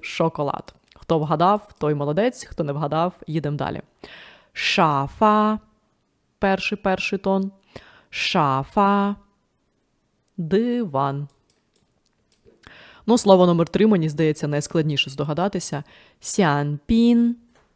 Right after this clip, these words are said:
Сянпін.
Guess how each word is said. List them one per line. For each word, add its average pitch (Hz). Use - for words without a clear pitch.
Сянпін. 220